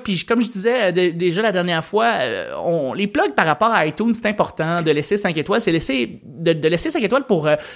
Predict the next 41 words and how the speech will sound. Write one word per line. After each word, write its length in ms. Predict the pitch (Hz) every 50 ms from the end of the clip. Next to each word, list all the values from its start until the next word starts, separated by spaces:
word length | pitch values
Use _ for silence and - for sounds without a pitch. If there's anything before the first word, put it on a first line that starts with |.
| -
pour 80 | - 165
le 80 | 170
référencement, 680 | 170 208 233 233 269 240 233 190 165 151 - 185 202 247
puis 140 | 247 - 196
il 20 | 190
y 60 | 190
a 100 | 196 196 - - - - -
Plug 240 | - 226 247 285 269
de 100 | 226 233
courant 360 | - - - 185 165 170 208
qui 140 | 233 - -
nous 120 | 160 135 160
avait 180 | 165 151 165 165
écrit « 340 | 160 - - - 262 285 - - - - _ _ -
Le 140 | 151 175 196
seul 480 | - - - 311 330 302 226 165 135
podcast 580 | - - - 208 208 - 254 240 220 - - - - -
francophone 800 | - - - - 196 208 208 214 196 202 - 233 233 220 185 156
de 80 | 160
la 140 | 165 170 170
galaxie ». 720 | 165 185 180 175 170 165 - - - - 226 208 - - _ _ _ _ _ _ -
C'est 240 | - - - 175
vrai, 260 | 160 156 143 151 151 139
ça. 160 | - - 113 110 _ _ _ _ _ _
Le 80 | - 147
Petit 140 | 123 - -
Bonheur 260 | 170 165 165 175 180
est 60 | 170 160
le 80 | 156
seul 500 | 143 - - 190 180 185 190 202 185 165 160 -
podcast 380 | 160 147 - - 165 165 160 -
francophone 640 | - 151 147 - 143 135 - 156 147 147 147 143 131 - - - - - - _ -
de 120 | - 143 160
la 240 | 165 160 156 156 151
galaxie. 380 | 151 151 147 143 135 - -
Il 60 | 220
n'y 40 | 202
en 40 | 185
a 20 |
pas 120 | 165 190 196
d'autres. 260 | 190 262 247 202 -